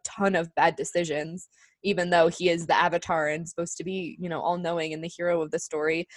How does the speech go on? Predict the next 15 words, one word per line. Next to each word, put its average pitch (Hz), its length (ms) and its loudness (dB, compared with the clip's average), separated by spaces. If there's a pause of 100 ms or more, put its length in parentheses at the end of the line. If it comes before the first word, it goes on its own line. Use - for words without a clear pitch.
(140)
But 185 120 4
we 220 100 10
also, 233 320 8
you 202 140 6
know, 202 80 4
we 190 100 2
get 208 140 4
to 254 80 2
watch 196 280 4
Azula 185 640 2
and 190 140 -2
we 180 80 -4
get 196 180 0
to 226 100 -4
watch, 175 440 0